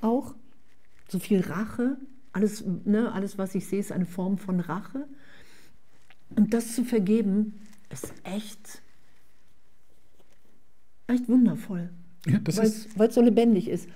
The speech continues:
Speaker 1: Auch wenn's echt herausfordernd ist und manchmal, „Nein, ich will jetzt nicht.“ <laughs> Und, und dann irgendwann, „Na klar will ich's.“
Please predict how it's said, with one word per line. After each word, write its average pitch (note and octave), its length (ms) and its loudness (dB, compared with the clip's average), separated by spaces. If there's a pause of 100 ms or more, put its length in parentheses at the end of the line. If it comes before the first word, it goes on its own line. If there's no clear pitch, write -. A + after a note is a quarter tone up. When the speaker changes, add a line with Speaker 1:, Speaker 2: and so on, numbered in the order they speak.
(120)
Speaker 1:
Auch A3 120 4
wenn's B3+ 180 10
echt A#3+ 260 2
herausfordernd G#3+ 640 4
ist G#3+ 160 0
und G3+ 100 2
manchmal, G3+ 400 2
„Nein, A#4 760 2
ich - 120 -2
will G#4 160 8
jetzt - 280 2
nicht.“ - 300 0 (420)
<laughs> - 920 2
Und, A3 180 6 (480)
und G#3+ 200 6
dann G#3+ 240 8
irgendwann, G#3+ 560 4
„Na G#3+ 140 6
klar A3 280 0
will D#3+ 140 -2
ich's.“ D#3+ 140 -8